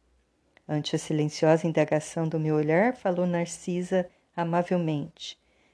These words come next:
"Preciso um endosso muito sério." "Que quer dizer com isso?" perguntei interessado.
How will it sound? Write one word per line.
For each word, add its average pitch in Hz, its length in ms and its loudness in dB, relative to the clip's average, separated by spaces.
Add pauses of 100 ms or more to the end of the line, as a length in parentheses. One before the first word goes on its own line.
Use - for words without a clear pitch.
(220)
"Preciso 185 800 2
um 202 180 4
endosso 175 880 4
muito 226 380 -4
sério." 139 560 -2 (1080)
"Que - 140 -20
quer 254 220 6
dizer 180 320 4
com 175 180 0
isso?" 156 420 0
perguntei 156 460 -4
interessado. 147 800 -6